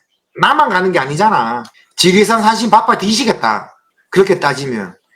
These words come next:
이 양반은 숨 쉴 시간도 없고 잘 시간도 없고 뭐 먹을 시간도 없어.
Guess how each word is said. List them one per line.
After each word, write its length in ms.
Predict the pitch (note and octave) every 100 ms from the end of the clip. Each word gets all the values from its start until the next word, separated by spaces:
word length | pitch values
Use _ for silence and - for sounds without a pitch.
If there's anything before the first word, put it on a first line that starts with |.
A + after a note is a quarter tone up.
| _ E3+
이 120 | G#3+
양반은 520 | C#4 B3 A3 F3+ D3 - _
숨 340 | - - C#4+ D4
쉴 180 | D4
시간도 380 | A#3 A3+ A3+ G3
없고 240 | F#3+ F#3+ F3+
잘 220 | F#3+ A3+
시간도 360 | A3 C4+ A#3+
없고 160 | - G#3
뭐 160 | G#3+ A3+
먹을 240 | D4 D4
시간도 340 | G#3+ G#3+ F#3+ E3
없어. 640 | D3+ F#3+ C3+ B2+ A#2